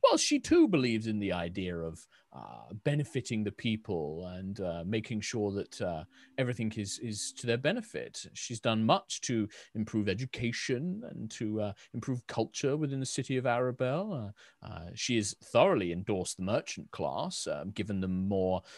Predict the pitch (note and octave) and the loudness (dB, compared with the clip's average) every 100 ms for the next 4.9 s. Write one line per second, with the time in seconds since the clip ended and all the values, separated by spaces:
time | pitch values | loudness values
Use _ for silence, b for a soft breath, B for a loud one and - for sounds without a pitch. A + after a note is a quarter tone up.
0 | B - C#2 - - G2+ F#2+ G#2+ B2+ - | B -10 -10 -10 2 4 4 2 0 0
1 | A2+ G2+ - G#2 - G#2 F#2+ F#2 C#3 E3 | -2 -2 -4 -4 -2 0 2 2 -2 -4
2 | - - G2+ G#2 C3+ G#3 F4 D#4+ D4+ A3 | -4 -6 -6 -4 -2 0 2 4 4 4
3 | E3+ E3 - D3+ D#3 A3 G3 B3 F3+ A#2 | 6 6 6 4 2 2 2 2 2 -2
4 | - F#2 D2+ D2+ F2 F#2+ - - | -6 -6 -4 -6 -6 -8 -8 -12